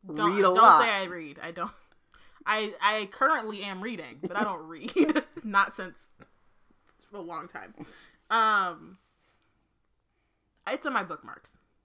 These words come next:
Speaker 1: Like, it will happen. I cannot say when, because even I don't know, <laughs> truly, when
Speaker 2: Mm.
Speaker 1: anything is going to happen.
Speaker 2: And also, another thing is I click the link, sis,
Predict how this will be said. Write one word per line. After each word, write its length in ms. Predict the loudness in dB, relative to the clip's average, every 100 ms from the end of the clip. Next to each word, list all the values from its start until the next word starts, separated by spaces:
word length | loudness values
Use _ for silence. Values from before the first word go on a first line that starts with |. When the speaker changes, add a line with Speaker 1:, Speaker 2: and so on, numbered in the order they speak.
| _
Speaker 1:
Like, 220 | -18 -18 _ _ _ _ _ _ -16
it 100 | -14
will 120 | -10
happen. 440 | -10 -12 -18 -20 _ _ _ _ _ _ _ _ _
I 80 | -20
cannot 280 | -16 -14 -14
say 140 | -14
when, 340 | -14 -16 -20 -20 _ _ _ _
because 500 | -20 -20 -20 -20 -20 -20 _
even 180 | -20 -20
I 120 | -18
don't 180 | -20 -20
know, 240 | -20 -20 _ -20
<laughs> 260 | -20 _ _
truly, 460 | -20 -20 -16 -18 -20 _
when 180 | -16 -12
Speaker 2:
Mm. 40 | -10
Speaker 1:
anything 420 | -12 -16 -20 -20
is 120 | -20
going 180 | -20 -20
to 40 | -20
happen. 260 | -20 -20 -20 -20 2
Speaker 2:
And 160 | 2 4
also, 760 | 8 8 6 4 4 6 2 0
another 340 | 0 0 -2
thing 420 | -4 -6 -4 -6 -8
is 100 | -2
I 80 | -2
click 300 | 0 -4 -4 _
the 100 | -4
link, 340 | -4 -4 -10
sis, 560 | -12 -10 -10 -14 -20